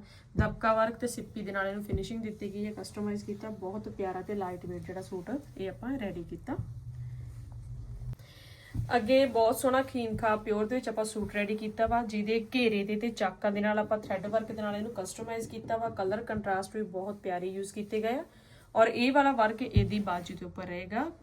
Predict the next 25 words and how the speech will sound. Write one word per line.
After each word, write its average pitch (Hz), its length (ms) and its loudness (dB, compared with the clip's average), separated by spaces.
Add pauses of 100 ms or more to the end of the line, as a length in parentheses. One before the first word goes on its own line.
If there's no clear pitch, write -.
ਇਹਦੇ 208 180 -2
ਵਿੱਚ 214 200 -4
ਵੀ 202 60 -6
ਜਿਹੜੇ 190 180 -6
ਕਲਰ 196 360 -4
ਕੰਟਰਾਸਟ 190 540 -4
ਆ 202 40 0
ਬਹੁਤ 190 340 -4
ਵਧੀਆ 196 340 -6
ਯੂਜ਼ 196 260 -4
ਕੀਤੇ 196 260 -6
ਆ। 214 40 2
ਅਗਰ 208 140 -2
ਤੁਸੀਂ 214 220 -8
ਕਿੱਦਾਂ 220 300 -4
ਦਾ 233 80 0
ਵੀ 247 100 -2
ਕੋਈ 226 240 -2
ਵੀ 262 100 0
ਸੂਟ 208 300 -6
ਰੈਡੀ 190 360 -2
ਕਰਵਾਉਣਾ 190 400 -6
ਚਾਹੁੰਦੇ 190 300 -4
ਹੋ, 302 120 2 (500)
ਡਿਜ਼ਾਈਨਿੰਗ 226 520 2